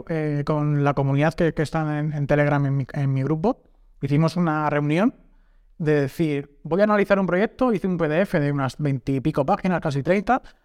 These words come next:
hablando de Boson Protocol. Claro, todo el mundo ya pensaba de que iba a hablar bien de Boson Protocol,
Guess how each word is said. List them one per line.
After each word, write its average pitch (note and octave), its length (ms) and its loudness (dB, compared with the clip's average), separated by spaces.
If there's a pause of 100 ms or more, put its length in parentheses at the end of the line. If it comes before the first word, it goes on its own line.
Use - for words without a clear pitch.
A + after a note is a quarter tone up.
(120)
hablando F3+ 420 2
de D#3+ 120 2
Boson F3 320 0
Protocol. B2+ 460 -4 (360)
Claro, E3+ 200 0
todo F3 120 4
el G3 60 2
mundo G#3 580 0
ya D#3 140 0
pensaba G3+ 500 2
de F3+ 140 0
que D3 120 -2
iba D#3 140 2
a - 20 4
hablar E3 340 4
bien E3 280 2
de D3 80 2
Boson C#3+ 260 -2
Protocol, C#3 460 -2